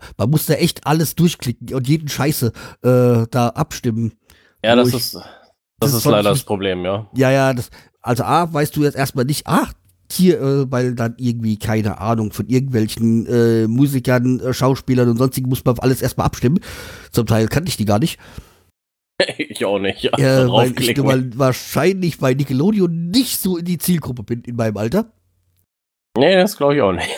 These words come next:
Speaker 1: Ja? Also deswegen, ein Großteil hab ich irgendwas abge-, abgestimmt. Oder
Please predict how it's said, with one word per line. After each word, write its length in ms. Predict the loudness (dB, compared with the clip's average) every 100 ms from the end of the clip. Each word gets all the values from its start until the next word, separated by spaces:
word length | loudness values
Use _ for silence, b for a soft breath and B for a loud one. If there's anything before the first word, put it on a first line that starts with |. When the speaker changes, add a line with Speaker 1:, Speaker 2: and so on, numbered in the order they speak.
| B 0
Speaker 1:
Ja? 340 | 2 2 0 _ _ _ _ _ _ _ _ _ _ _ _ _
Also 180 | 0 0
deswegen, 300 | 2 0 -2 -2 -6
ein 60 | -8
Großteil 380 | 0 2 4 2
hab 100 | 0
ich 120 | 0
irgendwas 320 | 0 2 -2
abge-, 280 | -2 -4 -4
abgestimmt. 760 | -4 -6 -8 -2 0 0 -6 -18 B B
Oder 240 | -2 0